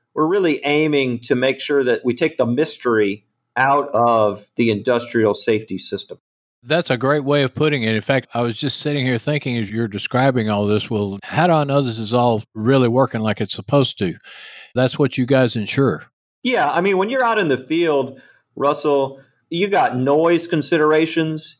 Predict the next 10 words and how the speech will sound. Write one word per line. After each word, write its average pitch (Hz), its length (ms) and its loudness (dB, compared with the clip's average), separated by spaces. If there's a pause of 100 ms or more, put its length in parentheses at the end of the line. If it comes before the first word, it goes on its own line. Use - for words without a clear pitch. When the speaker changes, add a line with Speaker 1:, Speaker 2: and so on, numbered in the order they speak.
Speaker 1:
you've 151 180 0
got 113 260 0
visibility 143 720 2
limitations, 143 1040 0 (240)
you've 240 180 0
got 165 260 0
so 165 360 0
many 151 580 2 (240)
things 151 380 2
happening. 117 680 0